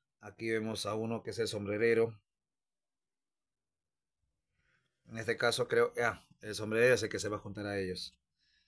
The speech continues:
Y luego hay villanos que van a, eh, buscarlos, ca-, cazarlos. Scandal se llama la chica, sí,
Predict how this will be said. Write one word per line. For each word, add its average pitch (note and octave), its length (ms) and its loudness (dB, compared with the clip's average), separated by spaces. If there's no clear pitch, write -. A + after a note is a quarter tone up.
Y A2+ 200 -8
luego B2+ 380 6
hay B2 160 4
villanos A#2 360 2
que A2+ 100 -10
van A2+ 180 -6
a, A2+ 300 -2
eh, G2+ 140 -6
buscarlos, A2 580 -4
ca-, F#2 280 -10
cazarlos. A2 800 -4
Scandal G#2+ 600 4
se G#2+ 120 -6
llama G2+ 220 -2
la F#2+ 100 -2
chica, F#2 280 -12
sí, - 180 -12